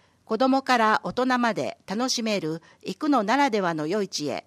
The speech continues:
ぜひ遊びに来てください。時、八月七日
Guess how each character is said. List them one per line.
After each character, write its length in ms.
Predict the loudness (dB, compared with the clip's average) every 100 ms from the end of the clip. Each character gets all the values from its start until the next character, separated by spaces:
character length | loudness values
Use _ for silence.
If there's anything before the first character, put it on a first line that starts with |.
| _
ぜ 180 | -6 -4
ひ 260 | -2 -6 -4
遊 220 | -6 -4
び 140 | -2 -2
に 100 | -4
来 80 | -4
て 100 | -6
く 100 | -4
だ 120 | -6
さ 220 | -4 -4
い。 120 | -6 _ _ _ _ _ _ _ _
時、 420 | -8 -8 -6 -8 -8 _ _ _
八 300 | -6 -2 0
月 280 | 0 0 0
七 300 | 0 0 -2
日 320 | 2 0 0